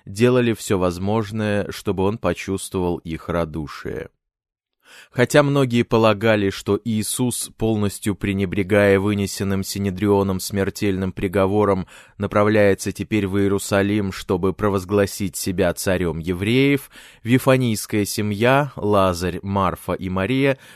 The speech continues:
более глубоко осознавали, что учитель был царем особого рода.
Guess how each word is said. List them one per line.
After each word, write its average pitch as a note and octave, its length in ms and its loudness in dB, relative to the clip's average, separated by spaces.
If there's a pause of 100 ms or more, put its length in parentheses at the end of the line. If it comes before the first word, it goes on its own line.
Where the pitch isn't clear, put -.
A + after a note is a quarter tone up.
(160)
более G#2+ 360 6
глубоко G#2 680 2
осознавали, G2+ 840 0
что F#2 320 -4
учитель A#2 560 -6
был G2 360 -2
царем F2+ 540 -2
особого D#2+ 640 -4
рода. E2+ 440 -6